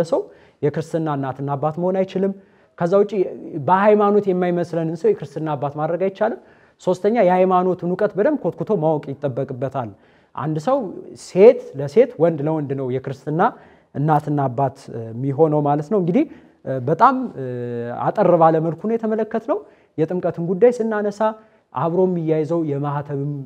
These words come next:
እ፣ ጉዳይ አለ። አንድ ሰው እንደተጠመቀ የሚታሰርለት ማህተብ ወይም ክታብ አለ። ሶስት ቀለማትን የያዘ ቀለማት ማህተብ በአንድ ተገምዶ እንዲያስር ይደረጋል። እነዚህ ቀለማቶቹ ምንድን ናቸው ሲባል፣ እ፣ ጥቁር፣ ነጭና፣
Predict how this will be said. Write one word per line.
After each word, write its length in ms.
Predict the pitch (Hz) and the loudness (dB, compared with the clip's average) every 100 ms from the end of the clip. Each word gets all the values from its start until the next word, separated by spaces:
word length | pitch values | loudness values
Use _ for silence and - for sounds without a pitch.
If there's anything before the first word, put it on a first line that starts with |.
| - | -14
እ፣ 180 | 127 123 | -14 -8
ጉዳይ 300 | 135 127 147 | -8 -2 -2
አለ። 120 | 175 | -2
አንድ 200 | 339 143 151 | -4 -6 -4
ሰው 120 | 180 | -4
እንደተጠመቀ 560 | 165 160 160 170 170 185 - - _ _ - | -2 -4 -4 -6 -4 -4 -4 -8 _ _ -2
የሚታሰርለት 840 | 170 185 190 180 - 175 170 160 151 | 0 0 0 -4 -2 -2 0 -2 -2
ማህተብ 380 | 151 151 151 143 | -2 -2 -4 -2
ወይም 180 | 143 135 | -2 -2
ክታብ 320 | - 175 170 | -6 -2 0
አለ። 140 | 180 247 - - _ _ | 0 -2 -6 -20 _ _
ሶስት 220 | - 226 214 | 0 0 0
ቀለማትን 520 | 196 185 180 170 175 | 0 2 2 0 0
የያዘ 260 | 160 156 143 139 127 | -2 0 0 -2 -4
ቀለማት 400 | - 151 151 156 | -2 -2 0 -2
ማህተብ 340 | 151 151 262 339 - | -4 0 0 0 -2
በአንድ 300 | 147 160 156 | -2 0 -2
ተገምዶ 400 | 151 143 143 143 254 - - _ - | -4 -2 -2 4 2 2 -10 _ -8
እንዲያስር 460 | 160 170 175 - 160 | 0 2 2 0 -6
ይደረጋል። 500 | 151 180 202 220 294 - _ _ _ | -2 0 0 -2 -4 -8 _ _ _
እነዚህ 400 | - 143 160 156 | -8 -2 -2 -2
ቀለማቶቹ 540 | 160 170 170 175 190 185 | -2 0 0 -2 -4 -6
ምንድን 220 | 190 185 | -4 -2
ናቸው 240 | 196 190 196 | -2 -4 -6
ሲባል፣ 380 | - 165 214 262 - | -6 0 0 0 -6
እ፣ 140 | 131 123 | -12 -12
ጥቁር፣ 300 | 127 151 170 160 | -6 -4 -2 -2
ነጭና፣ 400 | 147 147 151 | -4 -4 -6